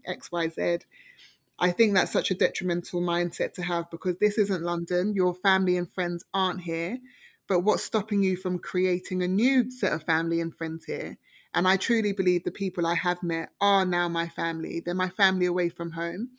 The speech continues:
And that gives me so much comfort, because I've not been homesick once. To even add another example of a, a nuance that's happened in my journey. So literally at my one year mark,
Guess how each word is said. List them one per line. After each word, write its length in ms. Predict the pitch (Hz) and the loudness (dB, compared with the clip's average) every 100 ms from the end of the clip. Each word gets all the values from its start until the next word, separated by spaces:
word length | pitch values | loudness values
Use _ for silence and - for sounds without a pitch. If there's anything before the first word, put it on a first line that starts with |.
| - - _ _ | -20 -20 _ _
And 420 | - 180 175 175 175 - _ _ _ _ _ | 0 2 2 0 -4 -12 _ _ _ _ _
that 220 | - 175 175 | 2 2 4
gives 200 | 202 180 | 4 4
me 240 | 185 180 | 2 2
so 260 | 185 208 190 | 0 0 2
much 240 | 180 - | 2 -2
comfort, 460 | - 185 170 156 - | -4 -4 -4 -6 -6
because 420 | - 175 165 160 - | -4 0 0 -2 -4
I've 240 | 190 196 | -2 0
not 240 | 202 226 - | 0 -2 0
been 100 | 208 | 0
homesick 640 | 196 202 190 - 170 - - - | 2 0 0 0 -2 -4 -14 -8
once. 640 | 180 185 151 - - - - - - - - - - | 0 0 0 -8 -16 -18 -18 -20 -20 -20 -20 -20 -4
To 140 | 240 | 0
even 380 | 220 240 220 214 196 | 4 4 4 2 2
add 180 | 190 190 | 2 2
another 380 | 196 226 214 | 2 2 2
example 560 | 180 165 175 170 - 180 | 0 0 -2 -2 -2 0
of 100 | 170 | 0
a, 320 | 175 170 170 - | 0 -2 -4 -4
a 80 | 185 | 0
nuance 380 | 196 180 170 | 2 0 -2
that's 120 | 160 - | -4 -6
happened 340 | 185 - 185 | -4 -2 0
in 140 | 175 | 0
my 200 | 185 196 | 2 0
journey. 460 | 190 165 160 165 165 | 0 -2 -2 -4 -4
So 540 | - - 180 175 180 185 - - _ _ _ _ - | -4 -2 2 4 2 0 -8 -20 _ _ _ _ -6
literally 760 | 202 240 254 - 233 214 208 - | 0 0 0 2 4 4 2 2
at 160 | 190 | 2
my 220 | 185 190 185 | 2 2 2
one 380 | 180 214 214 | 2 2 4
year 160 | 202 190 | 4 4
mark, 500 | 175 165 190 - - | 4 2 2 -2 -10